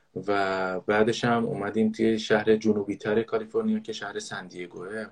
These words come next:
الان پنج سال اخیر اونجا بودم. اه، تجربه مهاجرت مثل چ-، چیزای دیگه تو زندگی یه، یه تغییر بزرگه که باهاش چیزای خوب و بد میاد.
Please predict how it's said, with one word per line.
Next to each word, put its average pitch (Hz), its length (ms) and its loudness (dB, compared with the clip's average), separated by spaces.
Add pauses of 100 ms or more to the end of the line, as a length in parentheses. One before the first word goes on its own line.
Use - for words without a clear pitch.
(880)
الان 98 220 -2
پنج 98 220 -2
سال 101 220 4
اخیر 98 280 2
اونجا 90 280 2
بودم. - 280 -10 (880)
اه، 123 340 6
تجربه 185 640 8
مهاجرت 160 920 4 (120)
مثل 135 220 2
چ-، - 180 -4 (200)
چیزای 131 340 8
دیگه 123 240 2
تو 117 160 -4
زندگی 117 800 2 (400)
یه، 131 160 8 (120)
یه 139 80 12
تغییر 127 480 8
بزرگه 107 880 4 (440)
که 120 140 6
باهاش 120 600 4
چیزای 113 320 6
خوب 113 220 2
و 101 80 8
بد 104 280 2
میاد. 90 360 -4